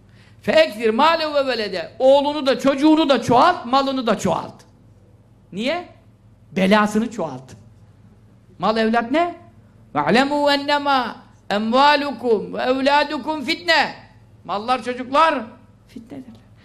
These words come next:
Fitne ne demek? İmtihan. Çocuklar, evlâdunâ fitnetun in âşû fetenûnâ ve immâ tuhzenûnâ.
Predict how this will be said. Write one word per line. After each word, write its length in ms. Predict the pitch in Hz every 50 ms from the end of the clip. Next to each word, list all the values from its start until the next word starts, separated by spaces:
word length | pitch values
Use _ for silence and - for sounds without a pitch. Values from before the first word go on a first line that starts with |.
| _ _
Fitne 280 | - 254 254 247 320 330
ne 120 | 381 359
demek? 280 | 302 269 294 339 - - - - - - _ - _ _ _ -
İmtihan. 840 | 208 226 233 220 - 240 226 202 233 233 233 220 196 180 180 - - - - - - - - - - - - _ - - _ _ _ _ - - - - - _ - - -
Çocuklar, 540 | - 277 285 277 311 262 294 302 269 214 - - - - - - - - _ - - - - - - - - - - - _ - - - - _ -
evlâdunâ 680 | - 170 175 208 254 277 294 269 294 294 285 285 285
fitnetun 500 | 220 269 302 - - 269 262 214 254 254
in 100 | 247 247
âşû 600 | 233 226 247 269 294 294 - - 269 262 240 208 - - - - - - - - -
fetenûnâ 720 | - 180 180 226 233 247 285 302 311 294 285 269 262 254
ve 140 | 254 247 247
immâ 300 | 247 254 294 320 320 320
tuhzenûnâ. 680 | 320 311 240 247 226 208 226 214 208 202 196 185 170